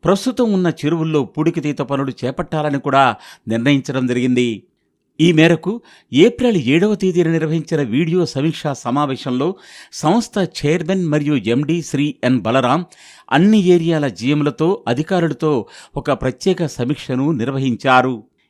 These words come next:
ఈ సమావేశంలో జలవనరుల వృద్ధికి కొన్ని మార్గదర్శకాలను ఖరారు చేశారు.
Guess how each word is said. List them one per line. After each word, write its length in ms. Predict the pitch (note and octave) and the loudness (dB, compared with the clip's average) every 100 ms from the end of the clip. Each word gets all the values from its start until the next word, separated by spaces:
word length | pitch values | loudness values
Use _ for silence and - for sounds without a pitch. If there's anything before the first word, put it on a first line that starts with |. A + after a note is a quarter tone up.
| - | -2
ఈ 160 | C#3 C#3 | 2 2
సమావేశంలో 920 | - A2+ C#3+ C3+ A#2+ B2+ B2+ G3 A#3 - - - | 0 -2 0 -2 -4 -2 0 0 -2 -12 -20 -18
జలవనరుల 760 | B2+ B2 F3 A#3+ A3 A3+ G#3+ F3+ | -6 2 2 2 2 0 0 -2
వృద్ధికి 540 | C3 C#3+ C3+ B2+ E3 | -2 -4 -4 -2 -4
కొన్ని 300 | F3+ D3 D3 | -4 -2 0
మార్గదర్శకాలను 1160 | A#2 G#2 B2 C#3 E3+ D#3+ C3+ C#3 C3+ B2+ C3+ F3 - | 0 0 -2 -2 -2 -2 -6 -8 -6 -4 -4 -6 -6
ఖరారు 300 | A#2+ D3 D3 | -2 -2 -2
చేశారు. 500 | C3 C3+ B2+ C3 A#2+ | -8 0 2 2 -2